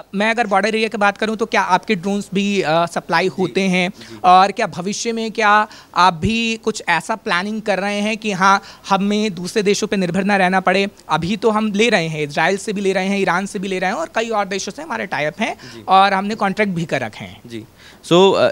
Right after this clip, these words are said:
Speaker 2: इसके ऊपर मैं सबसे बड़ा पॉइंट यही बोलना, बताना चाहूँगा कि actually, अ, ड्रोन की इंडस्ट्री में अभी फर्स्ट मूवर एडवांटेज था। तो जिन भी कंट्रीज़ को आप देख रहे हैं कि जो ड्रोन्स अभी तक डेवलप कर रही हैं, इंडिया अभी जब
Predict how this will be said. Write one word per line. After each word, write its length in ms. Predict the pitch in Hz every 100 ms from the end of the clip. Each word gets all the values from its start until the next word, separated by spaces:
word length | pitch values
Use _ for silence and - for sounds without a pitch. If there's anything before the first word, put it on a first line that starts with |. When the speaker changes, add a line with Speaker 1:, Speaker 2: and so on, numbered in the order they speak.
| -
Speaker 2:
इसके 180 | 135 202
ऊपर 140 | 190
मैं 100 | 202
सबसे 200 | 190 208
बड़ा 160 | 185 190
पॉइंट 280 | 190 196 185
यही 120 | 180
बोलना, 300 | 175 170 175
बताना 340 | 156 - 143
चाहूँगा 300 | 160 151 165
कि 140 | 185 202
actually, 600 | 156 185 196 214 - -
अ, 300 | 101 127 127
ड्रोन 320 | 120 143 180
की 60 | 196
इंडस्ट्री 320 | 175 165 202
में 80 | 185
अभी 120 | 214
फर्स्ट 260 | - 196 -
मूवर 280 | 180 175 180
एडवांटेज 420 | 156 139 139 143
था। 180 | - 104 _ _ - -
तो 60 | 151
जिन 200 | 147 180
भी 60 |
कंट्रीज़ 380 | 202 175 170 190
को 60 | 202
आप 60 |
देख 200 | 180 170
रहे 120 | 180 185
हैं 80 |
कि 20 | 185
जो 100 | 185
ड्रोन्स 300 | 151 160 170
अभी 100 | 160
तक 80 |
डेवलप 320 | 165 151 151 147
कर 120 | 147
रही 120 | 156
हैं, 140 | 160
इंडिया 320 | 156 135 147 156
अभी 120 | 147
जब 160 | 151